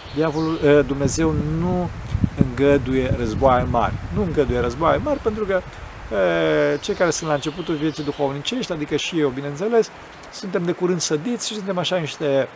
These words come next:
plante plăpânde și, e, Dumnezeu nu îngăduie furtuni mari astfel încât să ne dezrădăcinăm imediat. Înțelegeți? Deci nu vă faceți probleme că ce o să se întâmple. Nu o să se întâmple nimic.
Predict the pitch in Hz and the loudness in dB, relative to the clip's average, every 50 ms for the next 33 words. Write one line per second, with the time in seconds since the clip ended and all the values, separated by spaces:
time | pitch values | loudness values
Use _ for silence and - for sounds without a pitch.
0 | - - - - - - - - - 160 156 156 156 143 - 156 139 131 - - | -16 -18 -18 -18 -18 -18 -20 -6 2 4 4 4 4 2 2 2 2 2 2 2
1 | 143 131 - - 233 233 226 220 202 220 202 - - - - - 202 196 196 190 | 2 2 2 -2 -4 -4 -4 0 2 0 2 2 0 -4 -4 -6 -6 -6 -4 -2
2 | 180 175 175 175 165 - - - - - - - - - - - 170 160 160 160 | -2 0 0 0 -2 -4 -8 -16 -18 -18 -18 -18 -18 -18 -10 -4 -2 0 2 4
3 | 156 156 156 156 151 143 165 160 165 160 151 180 180 175 180 165 156 156 139 131 | 4 4 4 2 2 0 -2 -2 -2 0 0 0 0 0 0 2 4 4 6 6
4 | 139 135 - 147 123 - 151 147 131 131 131 135 131 127 131 120 - - 131 127 | 2 2 2 -4 -2 2 2 2 2 4 4 6 6 6 4 2 2 -4 -6 -4
5 | 117 - 139 - - 127 123 123 120 117 123 120 113 123 120 117 117 117 107 - | -2 -2 -2 -2 -2 -4 -4 -4 -4 -2 -2 -2 -2 -2 -2 -2 -2 -2 -4 -4
6 | - 120 117 117 117 113 113 - - 135 123 120 120 117 110 120 110 98 92 - | -6 -6 -4 -4 -4 -6 -8 -12 -12 -12 -8 -8 -8 -6 -4 -2 -2 -2 -4 -4
7 | - 151 139 - 165 160 170 165 202 170 160 160 156 160 190 214 220 202 196 156 | -8 -8 -6 -6 -4 -4 -4 -4 -4 -4 -4 -6 -6 -6 -6 -6 -4 -4 -4 0
8 | - 156 131 110 - 120 - 135 123 117 139 143 135 - 131 - 147 - - 135 | 2 2 2 2 -2 -8 -8 -8 -4 -2 -2 -2 -2 -4 -4 -4 -6 -6 -6 -6
9 | - - 131 117 120 120 123 190 302 294 226 156 143 143 135 127 123 120 117 120 | -6 -6 -6 -8 -8 -10 -10 -6 -4 -4 -4 -2 -4 -6 -8 -8 -8 -8 -10 -10
10 | 117 117 113 110 - | -10 -12 -12 -14 -14